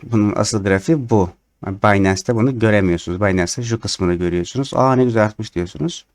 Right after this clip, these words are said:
Olay o değil aslında. Alınır mı? Ya şuradan dönmesi lazımdı. Hani beş binden en kötü yukarı doğru gitmesi lazımdı ama işte C Z ve arkadaşları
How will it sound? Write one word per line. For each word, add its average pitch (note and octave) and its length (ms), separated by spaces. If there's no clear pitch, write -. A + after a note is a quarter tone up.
Olay A#2+ 360
o A2+ 160
değil G#2 220
aslında. E2+ 480
Alınır A2+ 380
mı? C3 200
Ya - 60
şuradan A#2+ 400
dönmesi B2 420
lazımdı. G2+ 600
Hani F#2+ 220
beş G2+ 300
binden F#2+ 260
en G#2+ 200
kötü B2+ 580
yukarı A2 340
doğru F#2+ 160
gitmesi F#2 460
lazımdı F#2 440
ama C3+ 220
işte D3 380
C A2+ 300
Z F2 80
ve A2+ 320
arkadaşları A2+ 840